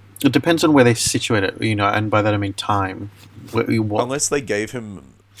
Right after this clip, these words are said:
Speaker 2: unless they gave him a movie as Ronin, like, when he's Ronin, but I swear that would just be the Wolverine all over again.
Speaker 1: Mm, yeah, no, I didn't think so.
Speaker 2: That's all it would be. And I also don't wanna see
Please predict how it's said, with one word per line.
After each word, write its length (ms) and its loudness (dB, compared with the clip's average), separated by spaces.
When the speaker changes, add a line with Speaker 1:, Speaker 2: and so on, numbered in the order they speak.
Speaker 2:
unless 220 -4
they 80 -4
gave 180 -4
him 100 -10
a 60 -8
movie 400 -8
as 240 -4
Ronin, 680 -10
like, 180 -10
when 180 -12
he's 160 -12
Ronin, 600 -14
but 140 -8
I 200 -6
swear 400 -6
that 160 -6
would 140 -12
just 200 -14
be 140 -10
the 160 -14
Wolverine 680 -12
all 160 -12
over 280 -14
again. 300 -18
Speaker 1:
Mm, 400 0
yeah, 240 2
no, 160 0
I 60 0
didn't 200 -4
think 200 -6
so. 100 -4
Speaker 2:
That's 140 -4
all 180 -4
it 60 -10
would 160 -10
be. 320 -8
And 140 -6
I 120 0
also 240 -4
don't 240 -6
wanna 200 -10
see 560 -8